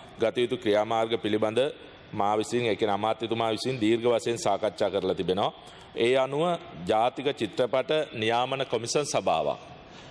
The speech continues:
අ, ස්ථාපිත කිරීම සඳහා අමාත්‍ය මණ්ඩල සංදේශයක්, අ, විස්සයි විසියක පහයි විසිදෙක, අ, දින ති-, දින, අ, ඉදිරිපත් කරන ලද අතර ඒ සඳහා, අ, විස්සයි විසිතුන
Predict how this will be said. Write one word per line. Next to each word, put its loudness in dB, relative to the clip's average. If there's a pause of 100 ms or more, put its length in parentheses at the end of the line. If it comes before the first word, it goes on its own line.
(180)
අ, 4 (840)
ස්ථාපිත 0
කිරීම 2
සඳහා 0 (220)
අමාත්‍ය 0
මණ්ඩල 2 (360)
සංදේශයක්, 2 (480)
අ, 4
විස්සයි 0
විසියක 0
පහයි 0
විසිදෙක, -2
අ, 0
දින -2
ති-, 2
දින, 0
අ, 0 (600)
ඉදිරිපත් 0
කරන -2
ලද 2
අතර 2 (460)
ඒ 2
සඳහා, 0 (220)
අ, 2
විස්සයි 2
විසිතුන 0